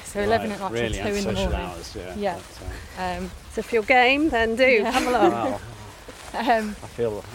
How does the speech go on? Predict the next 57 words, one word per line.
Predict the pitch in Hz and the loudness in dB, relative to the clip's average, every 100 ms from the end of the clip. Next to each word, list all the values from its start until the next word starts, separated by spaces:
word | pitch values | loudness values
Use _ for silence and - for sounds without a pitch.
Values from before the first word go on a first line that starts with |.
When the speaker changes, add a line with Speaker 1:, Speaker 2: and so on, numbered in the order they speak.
| - - | -16 -16
Speaker 2:
I | |
feel | - 113 | -8 -8
sort | - 98 | -8 -14
of | 92 - - - - - | -14 -16 -14 -12 -12 -2
bound | 110 107 104 | 0 0 0
to | 101 - | 0 0
do | - | 2
it. | 104 285 262 320 302 - 269 - 277 | 2 2 0 2 2 2 0 0 -2
Speaker 3:
<laughs> | - | -2
Speaker 2:
Just | 240 | -2
looking | 139 - | -2 -4
across | 117 123 117 | -4 -4 -4
this | 107 117 | -8 -4
meadow, | 117 110 90 87 - - | -4 -2 -4 -6 -12 -16
this | 101 - | -16 -10
ham, | 113 110 156 117 | -6 -6 -8 -12
it's | 131 117 | -10 -10
called | - 139 | -8 -10
a | |
ham, | 120 123 120 85 82 | -8 -4 -4 -4 -12
is | 82 | -12
that | 104 | -8
right? | 117 - - | -6 -8 -6
Speaker 3:
Yes, | 254 196 185 | -2 -2 -2
that's | - | -6
Speaker 2:
Is | 226 | -4
that, | 202 | -4
Speaker 3:
right. | 185 - - | -6 -10 -16
Speaker 2:
is | 110 | -10
that | 127 123 | -10 -6
very | 123 120 | -4 -2
much | 113 - | -4 -8
a | 117 | -10
Severn | - 123 120 | -4 -4 -4
thing, | 120 - 131 123 | -10 -10 -8 -8
or | 95 | -10
is | 101 | -12
it | - - - - - | -16 -18 -18 -20 -16
like | 101 | -8
Speaker 3:
There | 311 | -4
Speaker 2:
a, | 330 | 0
Speaker 3:
are | |
Speaker 2:
a, | 453 | 0
a | 523 | 0
Speaker 3:
other | 587 571 | 0 0
Speaker 2:
water | 403 | 2
Speaker 3:
hams, | 294 226 233 | 2 0 0
aren't | 339 381 | 0 2
there? | 294 | 0
I | 277 | 2
assume | 381 415 - 466 | 2 2 2 4
it | 466 | 2
means | 311 339 320 | 2 0 2
water | 349 339 | 0 0
meadow, | 277 165 190 208 302 | 0 0 -2 -2 -2
Speaker 2:
Yeah. | 330 | 0
Speaker 3:
but | 254 - | 0 -2